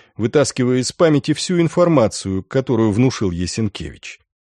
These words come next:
Вскоре сознание захлестнул поток сведений.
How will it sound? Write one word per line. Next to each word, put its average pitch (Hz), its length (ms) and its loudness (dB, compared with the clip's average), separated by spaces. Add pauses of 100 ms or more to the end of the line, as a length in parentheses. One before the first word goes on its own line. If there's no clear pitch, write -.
(520)
Вскоре 139 320 0
сознание 151 600 2
захлестнул 139 640 -2
поток 143 360 -2
сведений. 101 680 -6